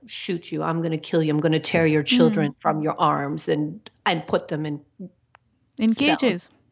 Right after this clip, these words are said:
Speaker 2: Yeah.
Speaker 1: Yes.
Speaker 2: Yeah.
Speaker 1: What are we doing? <laughs>
Speaker 2: Absolutely. So I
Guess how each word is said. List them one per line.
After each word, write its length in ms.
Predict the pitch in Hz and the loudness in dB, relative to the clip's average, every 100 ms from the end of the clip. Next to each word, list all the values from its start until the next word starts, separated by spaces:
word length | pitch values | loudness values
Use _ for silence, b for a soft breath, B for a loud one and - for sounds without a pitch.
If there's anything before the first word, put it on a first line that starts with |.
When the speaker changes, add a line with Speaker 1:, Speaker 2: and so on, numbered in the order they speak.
| - | -4
Speaker 2:
Yeah. 200 | 254 294 | 0 2
Speaker 1:
Yes. 580 | 349 415 - - - - | 2 2 -6 -14 -12 -6
Speaker 2:
Yeah. 300 | 208 247 339 285 _ _ _ | 0 2 0 -4 _ _ _
Speaker 1:
What 240 | 226 277 415 | -2 2 4
are 160 | 403 | 4
we 140 | 311 269 | 2 0
doing? 720 | 220 262 392 453 269 151 - - | 0 0 2 2 2 -2 -8 -4
<laughs> 340 | 269 - - - | -2 -2 -6 -4
Speaker 2:
Absolutely. 840 | 233 240 - 254 285 320 240 190 B B B B B _ | -2 -2 -2 -2 -2 -4 -4 -4 B B B B B _
So 320 | - 320 294 - _ _ | -2 2 2 -2 _ _
I 220 | 220 262 | 2 4